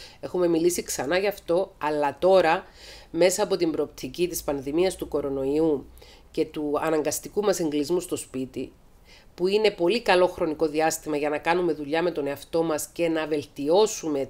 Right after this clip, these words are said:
τυχόν, αμ, εμ, traits,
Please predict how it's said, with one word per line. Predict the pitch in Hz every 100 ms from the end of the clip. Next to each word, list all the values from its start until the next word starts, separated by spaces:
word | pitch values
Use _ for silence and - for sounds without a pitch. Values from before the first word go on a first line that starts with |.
| -
τυχόν, | 147 - - 190 175 139 - - - - -
αμ, | - 147 147 143 143 139
εμ, | 131 143 143 139 143 - - - - -
traits, | 185 190 170 143